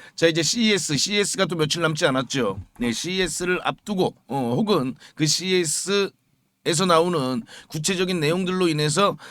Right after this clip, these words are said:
강한 상승 추세가 나올 가능성이 높다라고 계속 말씀을 좀 드리고 있습니다.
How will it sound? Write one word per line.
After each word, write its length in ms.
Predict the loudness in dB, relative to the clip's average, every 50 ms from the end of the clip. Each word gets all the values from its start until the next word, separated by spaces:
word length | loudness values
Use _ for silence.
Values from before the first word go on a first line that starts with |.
| -20 -18 -8
강한 380 | -2 0 2 2 2 2 2 2
상승 400 | 2 2 2 0 -2 -2 -4 -4
추세가 400 | -4 -2 0 0 2 2 2 2
나올 260 | 4 4 2 2 2
가능성이 640 | 0 0 0 0 -2 -4 -4 -4 -4 -4 -4 -4
높다라고 840 | -4 -6 -6 0 2 6 6 6 6 4 4 2 2 0 2 0 -2
계속 260 | -2 -2 -2 0 0 -2
말씀을 320 | -2 -2 -4 -4 -4 -4
좀 120 | -4 -4
드리고 240 | -4 -4 -4 -4 -2
있습니다. 520 | -2 -2 -4 -4 -4 -4 -4 -6 -6 -10